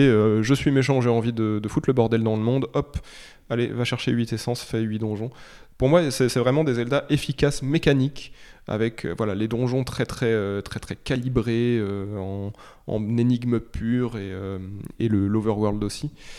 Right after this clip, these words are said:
C'est pour ça que je, je les trouve intéressants. Effectivement, ils sont peut-être moins mémorables que certains des épisodes, euh, que ce soit deux D ou trois D.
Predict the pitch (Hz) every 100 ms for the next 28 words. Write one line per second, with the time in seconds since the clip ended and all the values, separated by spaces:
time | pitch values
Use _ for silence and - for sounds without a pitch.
0 | - - 123 131 190 180 156 123 123 127
1 | 123 110 127 - 151 151 156 160 151 175
2 | 185 131 - 117 127 143 110 98 - 104
3 | 101 - 110 - 110 117 123 127 120 117
4 | 110 120 117 - - 104 104 104 104 101
5 | - 101 110 101 101 - 101 104 104 98
6 | 92 92 - - 104 104 104 101 - -
7 | 98 110